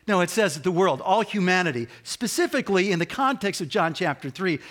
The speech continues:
the world is referencing a group of people who are opposed to God, who reject his Son, who's come in his name to point the way to God. He loves the world, even those who oppose him.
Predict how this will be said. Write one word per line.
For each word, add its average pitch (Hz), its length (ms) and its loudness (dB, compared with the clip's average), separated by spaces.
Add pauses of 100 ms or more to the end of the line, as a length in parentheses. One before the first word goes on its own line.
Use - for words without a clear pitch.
(160)
the 185 100 2
world 277 260 4
is 175 120 0
referencing 165 680 -2
a 156 40 -4
group 175 320 -4
of 170 100 -6
people 147 500 -2 (220)
who 208 160 0
are 180 120 2
opposed 220 680 -2
to 190 80 -6
God, 127 520 -2 (960)
who 220 140 0
reject 190 720 0 (240)
his 196 240 -2
Son, 135 600 0 (400)
who's 156 240 -2
come 175 280 0
in 139 120 0
his 139 200 -4
name 131 400 -2 (380)
to - 80 -8
point 147 360 -4
the 139 60 -4
way 135 220 0
to 123 100 -4
God. 92 400 -8 (920)
He 117 140 -8
loves 117 640 -4 (260)
the 127 80 -12
world, 107 420 -8 (500)
even 135 200 -6
those 135 180 -4
who 143 80 -6
oppose 123 320 -8
him. 92 180 -18